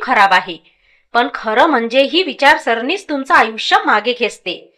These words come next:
जो स्वतःच्या चुका मान्य करतो, तोच खरा बदल घडवतो. चौथी सवय, नकारात्मक विचारांची सवय.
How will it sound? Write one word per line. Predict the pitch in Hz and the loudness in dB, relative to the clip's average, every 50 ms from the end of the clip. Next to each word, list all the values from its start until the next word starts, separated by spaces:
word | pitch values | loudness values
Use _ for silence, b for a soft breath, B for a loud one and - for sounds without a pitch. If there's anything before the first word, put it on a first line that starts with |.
| _ _ _ _ 214 | _ _ _ _ -2
जो | 339 392 | -2 0
स्वतःच्या | 392 - 254 208 214 233 247 - 339 349 | 0 2 0 2 4 4 4 4 2 0
चुका | 339 285 269 - 311 359 349 | -2 -2 0 2 2 2 4
मान्य | 269 196 180 190 247 294 | 2 -2 0 0 0 2
करतो, | 320 320 302 294 - 302 302 302 302 B B B B B 302 | 2 2 2 2 4 4 4 4 4 B B B B B 0
तोच | 370 453 440 - - | 2 2 0 -2 -6
खरा | - 247 233 262 320 | -2 2 4 4 4
बदल | 294 240 208 - 285 - | 4 4 2 2 2 0
घडवतो. | - 269 226 202 185 185 - 180 165 - - - _ _ _ _ _ _ _ _ _ _ _ - | 0 0 0 0 0 -2 -2 -8 -10 -10 -10 -16 _ _ _ _ _ _ _ _ _ _ _ 0
चौथी | 254 233 214 214 - 339 427 | 2 2 2 2 0 -2 0
सवय, | - 392 254 - 185 160 151 - - _ _ _ 208 | 2 2 2 4 2 2 0 -2 -8 _ _ _ -4
नकारात्मक | 214 208 - 214 208 202 190 190 - 233 294 370 - 233 | -2 2 4 4 6 6 4 2 0 -2 -4 -4 -4 -6
विचारांची | 220 - - 233 214 214 202 196 190 - - 415 | -8 0 2 4 6 6 4 4 2 -4 -8 -4
सवय. | - 403 240 175 160 151 | -2 0 0 0 0 -2